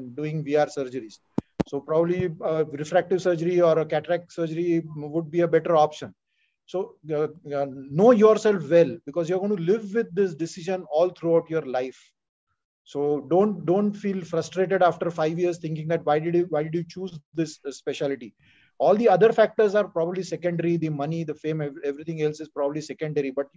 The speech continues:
understanding yourself and how you can sustain yourself, uh, for the next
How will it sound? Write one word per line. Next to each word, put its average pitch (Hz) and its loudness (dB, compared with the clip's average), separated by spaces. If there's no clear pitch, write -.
understanding 170 -2
yourself 175 2
and 156 -6
how 165 0
you 208 -4
can 214 -2
sustain 202 0
yourself, 202 0
uh, 139 -6
for 165 -4
the 160 -2
next 190 -2